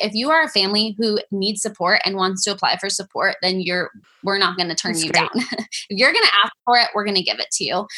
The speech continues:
Speaker 1: Um, and so it's kind of the same process where we have this application process and we go through, um, it's really short. It's, application process is probably even the wrong term because, uh,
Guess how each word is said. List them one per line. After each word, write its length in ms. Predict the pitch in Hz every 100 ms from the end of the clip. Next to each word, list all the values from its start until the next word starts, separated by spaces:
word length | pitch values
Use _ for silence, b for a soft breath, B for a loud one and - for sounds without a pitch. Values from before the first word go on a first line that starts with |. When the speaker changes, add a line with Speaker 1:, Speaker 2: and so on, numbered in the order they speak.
| B B B -
Speaker 1:
Um, 480 | 247 226 190 180 202 -
and 280 | 226 220 214
so 180 | 220 208
it's 260 | 214 -
kind 240 | - 247 240
of 120 | 220
the 100 | 226
same 340 | 220 202 202
process 480 | 202 180 190 - 202 -
where 120 | 185
we 100 | 190
have 140 | 175 180
this 160 | 190 151
application 520 | - 165 180 175 175
process 440 | - 190 190 185
and 80 | 190
we 100 | 175
go 180 | 180 180
through, 400 | 180 180 175 175 B B -
um, 180 | 185 311
it's 200 | 202 -
really 240 | 208 185
short. 340 | 202 175 165 -
It's, 440 | 190 - - - - - - -
application 580 | 202 208 202 190 190 -
process 400 | 196 185 185 190
is 120 | 185 -
probably 300 | 185 170 175
even 200 | 190 180
the 280 | 175 208
wrong 240 | 185 180 196
term 280 | - 185 196
because, 440 | 214 226 185 190 - 240 -
uh, 40 | -